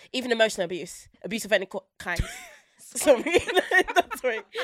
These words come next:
Speaker 1: You know you gotta collect yourself real
Speaker 2: Just
Speaker 1: quick.
Speaker 2: go.
Speaker 1: All the
Speaker 2: Say
Speaker 1: abuse.
Speaker 2: all the reasons. Every single last one of them. Um,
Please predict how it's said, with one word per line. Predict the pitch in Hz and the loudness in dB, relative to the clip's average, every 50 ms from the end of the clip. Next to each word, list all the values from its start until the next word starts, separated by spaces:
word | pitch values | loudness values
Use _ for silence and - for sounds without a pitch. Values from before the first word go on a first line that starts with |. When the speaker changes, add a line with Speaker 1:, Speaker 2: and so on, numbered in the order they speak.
| 381 - | -4 0
Speaker 1:
You | 330 | 4
know | 359 392 | 6 8
you | 403 392 381 | 8 8 6
gotta | 403 359 - - | 4 4 4 4
collect | - 359 359 320 330 | 6 8 8 6 6
yourself | 330 262 226 302 294 262 - | 4 6 8 8 8 8 8
real | 311 302 294 | 8 8 8
Speaker 2:
Just | - | 10
Speaker 1:
quick. | 480 554 - - | 8 8 8 8
Speaker 2:
go. | - 453 | 8 8
Speaker 1:
All | - | 8
the | - - 554 427 440 - 440 466 415 403 - 415 453 381 | 6 4 0 0 0 0 0 0 0 4 8 8 10 10
Speaker 2:
Say | 480 453 453 | 10 10 10
Speaker 1:
abuse. | 453 466 453 440 | 10 10 10 10
Speaker 2:
all | 523 554 | 10 10
the | 605 622 622 | 10 8 8
reasons. | 605 554 508 - 679 - - - 554 554 - - - | 8 6 2 0 -2 -6 -10 -12 -12 -12 0 4 4
Every | 605 605 | 6 6
single | 571 440 466 | 6 6 6
last | 415 415 453 | 6 6 6
one | 415 381 | 4 2
of | 359 330 | 2 2
them. | 277 233 233 _ - - - - - - - - 311 311 302 294 | 0 0 -2 _ -6 -6 -6 -8 -16 -10 -2 2 4 4 4 2
Um, | 277 - | -2 -8